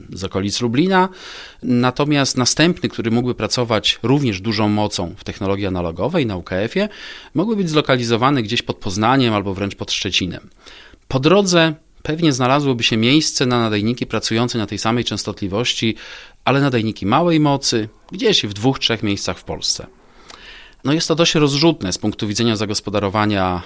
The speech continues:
e, eteru, mówiąc krótko, czyli, czyli tego zakresu fal U K F. Na takim U K F-ie robi się po prostu mało miejsca na sieci nadawcze pozwalające na emisję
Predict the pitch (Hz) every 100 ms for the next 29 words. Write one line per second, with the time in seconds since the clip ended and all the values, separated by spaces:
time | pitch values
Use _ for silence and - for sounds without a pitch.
0 | - 85 90 90 90 117 - 104 95 120
1 | 151 _ _ - 87 90 95 - 95 -
2 | 117 156 156 95 90 90 - 92 90 95
3 | 95 95 101 - 90 101 90 90 92 98
4 | 98 87 143 180 - - - - - -
5 | 135 131 131 131 139 - 131 127 123 127
6 | 139 135 120 120 117 - 120 113 110 110
7 | 107 113 139 170 233 - 226 208 196 196
8 | 131 - 95 110 110 - 156 - 110 101
9 | 127 - 110 101 - - - - 113 113
10 | 113 120 113 107 101 104 107 107 101